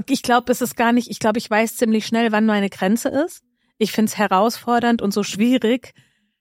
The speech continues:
ähm, zu entscheiden mitten im Prozess, wie ich die Verantwortung übernehme, dass der Prozess gut ausläuft. Also irgendwie Bedenken, ich verliere meine Klientensysteme zum Beispiel.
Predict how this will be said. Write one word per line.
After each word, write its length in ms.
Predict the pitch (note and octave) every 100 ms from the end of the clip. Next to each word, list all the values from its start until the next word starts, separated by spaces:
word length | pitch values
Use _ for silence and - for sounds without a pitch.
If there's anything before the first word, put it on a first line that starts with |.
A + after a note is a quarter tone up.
| _ _
ähm, 300 | G#3 G#3 G#3
zu 180 | - A#3+
entscheiden 680 | G#3 - - A3 C4+ A3+ G#3
mitten 260 | G#3 G3+
im 100 | F3+
Prozess, 720 | F3 G3 - - A3 C4 - - _ _ _ _ _
wie 180 | F#3 A#3+
ich 120 | C#4+
die 100 | -
Verantwortung 1120 | A3 G#3 F3+ G#3 B3+ - G#3 G3+ G3 F#3 F3+ F3+ _ _ _ _ -
übernehme, 460 | F#3 G3+ F#3+ G#3 G3+
dass 140 | F#3
der 120 | G3+
Prozess 520 | - G3 - G3+ F#3+
gut 200 | - F#3+ -
ausläuft. 580 | F#3 G#3 E3 C#3+ D3
Also 300 | - F3 F3+
irgendwie 400 | A#2+ F#3+ F3+ F3+
Bedenken, 580 | E3 F3 F3+ F#3+ G3+ F#3+
ich 180 | - -
verliere 440 | - F3+ F#3+ F#3+
meine 180 | F3 E3
Klientensysteme 960 | D#3+ D#3 F3+ D#3 C#3+ C#3+ - D3+ C#3 B2+
zum 180 | - D3
Beispiel. 520 | G2 G3 E3 -